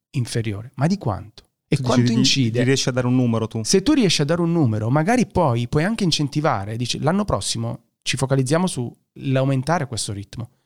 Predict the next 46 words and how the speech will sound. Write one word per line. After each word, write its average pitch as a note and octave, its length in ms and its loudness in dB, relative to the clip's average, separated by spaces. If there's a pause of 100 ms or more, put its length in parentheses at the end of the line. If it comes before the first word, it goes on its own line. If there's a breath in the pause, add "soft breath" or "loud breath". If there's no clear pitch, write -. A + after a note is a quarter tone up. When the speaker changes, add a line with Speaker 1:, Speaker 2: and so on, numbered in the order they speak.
(160)
Speaker 1:
E D3+ 100 2
fra - 180 2
sei B3 120 0
mesi G3 200 2
andremo C#3+ 220 0
a D#3 40 2
vedere G3 180 2
se A3+ 180 0
l'abbiamo G3 260 2
aumentato, E3+ 260 -2
di A#2+ 80 -2
quanto, A#2+ 680 -2 (520)
a D#3 160 -4
che - 120 0
livello G#3+ 260 2
stiamo D#3+ 220 0
progredendo. C3+ 540 -2
E F3 40 -4
questo F3 240 0
vale C#3+ 160 2
in D#3+ 140 0
tutti - 340 -4
i A#2+ 60 -2
campi. A2 600 -4 (240)
C'è C#3+ 280 0
tanto F3+ 320 0
utilizzo D3 380 0
anche C#3 200 0
di B2 100 -2
algoritmi B2 420 -2
e - 20 0
di A2 80 -2
matematica, C3+ 540 0
per G#2+ 120 -4
esempio C#3+ 200 0
nel A#2 80 -2
campo, A2+ 280 -6
nella A#2 280 0
giustizia A2+ 580 -2
oggi. A2 280 -10 (200)
Speaker 2:
E - 60 -12
chi - 120 0
lo E3 80 4
usa, G#2+ 200 0
scusami, A2 320 -10
questa - 320 -14